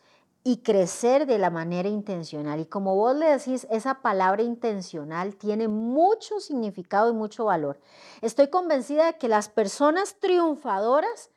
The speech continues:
o las personas que triunfan son intencionadas. ¿Y a qué se refiere con esto? Saben lo que están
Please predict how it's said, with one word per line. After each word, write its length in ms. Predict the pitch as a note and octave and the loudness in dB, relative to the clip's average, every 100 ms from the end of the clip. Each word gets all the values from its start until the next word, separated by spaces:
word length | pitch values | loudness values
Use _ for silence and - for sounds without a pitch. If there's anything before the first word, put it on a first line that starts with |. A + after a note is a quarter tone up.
| _ _ _ - | _ _ _ -2
o 100 | A#3 | 2
las 160 | A#3+ | 2
personas 440 | A#3+ G#3+ C#4+ E4 D4+ | 0 0 2 2 2
que 140 | B3 | 2
triunfan 540 | - C4+ E4+ E4+ F4 | 2 2 2 0 -4
son 240 | C#4+ D4+ F4 | 2 2 2
intencionadas. 1120 | F#4 - D#4+ C4+ A#3+ A3 G3 G3 F#3 E3 - | -4 0 2 2 0 -6 -6 -2 -2 -2 -6
¿Y 120 | - A#3 | -2 0
a 80 | |
qué 180 | A3 C4+ | 0 -2
se 160 | C#4 F4 | -4 -4
refiere 500 | C#4 A#3 B3 B3 C4 | -4 -2 0 0 -2
con 180 | G3+ F#3 | -4 -6
esto? 340 | D#3 - _ _ _ _ _ | -8 -12 _ _ _ _ _
Saben 720 | - - - - C4+ D#4 F4+ F#4+ F4+ - | -20 -20 -14 0 4 4 2 -4 -16 -10
lo 380 | A#3 B3 B3 B3+ | 0 2 2 0
que 160 | F#3+ | -4
están 480 | F3+ - - D4 F4 | -4 -8 0 2 2